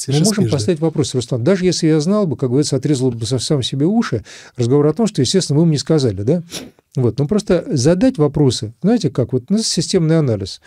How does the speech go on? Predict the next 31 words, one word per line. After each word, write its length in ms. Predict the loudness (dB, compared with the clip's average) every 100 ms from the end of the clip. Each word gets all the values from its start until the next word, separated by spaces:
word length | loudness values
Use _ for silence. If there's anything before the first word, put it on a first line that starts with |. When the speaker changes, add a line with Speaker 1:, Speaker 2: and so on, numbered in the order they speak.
| -20 -20 -20 -20 _
Speaker 1:
Я 380 | -6 0 2 2 2
знаю 580 | 2 4 4 4 2 -2 _ _ _
по 240 | 0 2 0
факту, 680 | 0 2 2 0 -4 -4 -4
потому 280 | -2 0
что 160 | 0 0
есть, 320 | 2 2 0
э, 680 | -2 -2 -2 0 2 0 -4 -2
Кура, 400 | 0 2 0 -4 _ _
ну, 80 | -2
в 40 | 0
смысле, 320 | 0 0 0
у 40 |
нас 200 | 0 0
есть 200 | 0 0
наш 200 | -2 -4 -10 -20 -8
собственный 460 | -2 -2 0 -2
такой, 320 | -2 0 -2
как 160 | 0 -2
бы, 160 | -2 -6 _ _ _ _ _ _ _ _ -4
полигон, 400 | 0 2 2 2
и 40 |
мы 120 | 2 -2
доказали 420 | -2 0 2 0
то, 100 | -2
что, 160 | -6
запустив 400 | -4 -4 -4 -2
ракету 320 | -2 -4 -4 -2
из 60 |
одной 220 | -2 0 0
точки, 420 | -2 0 -4